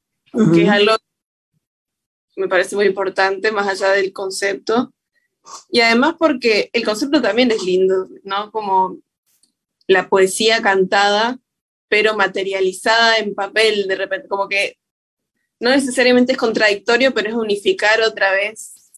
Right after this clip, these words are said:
Speaker 2: un montón de universos, que es un poco lo que hago con todo lo que trato de ir proyectando, ¿no?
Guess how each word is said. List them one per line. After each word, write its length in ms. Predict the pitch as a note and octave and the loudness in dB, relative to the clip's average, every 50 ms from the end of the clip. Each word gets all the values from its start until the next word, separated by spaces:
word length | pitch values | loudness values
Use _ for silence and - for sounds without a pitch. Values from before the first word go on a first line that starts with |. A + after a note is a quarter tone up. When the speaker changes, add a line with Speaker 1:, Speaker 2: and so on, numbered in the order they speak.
| _ _ _ _ _ _ _ _ _ - | _ _ _ _ _ _ _ _ _ -10
Speaker 2:
un 160 | - G#3 G#3+ | -8 -6 -2
montón 420 | G#3 G3+ G3+ G3+ - G#3+ G#3+ A3 A3+ | 0 0 0 0 0 0 2 2 4
de 80 | A3+ | 4
universos, 540 | A3+ A3 A3 G#3+ G#3 G#3 G#3 A3 A3+ C4+ B3 | 4 4 4 4 4 4 2 2 2 -2 -2
que 120 | B3 A3+ | 0 0
es 40 | A3+ | -4
un 80 | A#3+ A#3+ | -2 -2
poco 260 | A#3+ A#3 A#3 A#3+ A3 | -2 -2 -2 0 0
lo 180 | G3 F3+ F#3 F#3 | 0 0 -2 -2
que 140 | - F#3 F#3 | -4 -2 0
hago 260 | F#3 F#3+ G#3 G#3+ G3+ | 0 0 0 0 0
con 200 | G3+ F#3 F3+ F3+ | -2 -2 -4 -6
todo 220 | - G3+ G3+ G#3 | -6 -4 -4 -4
lo 140 | G3+ G3 G3 F#3+ | -2 -4 -6 -10
que 80 | F#3+ | -12
trato 560 | F#3 - G3 F#3+ F#3+ - G3 G3+ G3+ - B3 _ _ _ _ _ _ _ | -14 -10 -10 -10 -10 -12 -16 -18 -18 -18 -20 _ _ _ _ _ _ _
de 460 | _ - - - G3 G3 - A#3+ A#3+ - - - _ _ _ _ _ _ _ - - _ _ _ | _ -6 -4 -2 -2 -2 -2 -4 -8 -12 -18 -20 _ _ _ _ _ _ _ -20 -20 _ _ _
ir 180 | - G3 G#3+ G#3 | 0 0 2 2
proyectando, 720 | G#3+ G3+ G3 G3 G3 G3 F#3+ - G#3+ G#3+ G#3 G#3 F#3+ G3 G3+ | 2 0 0 0 -2 -4 -4 -2 -2 0 0 0 -2 -2 -2
¿no? 180 | - B2 B3+ | -2 -2 -2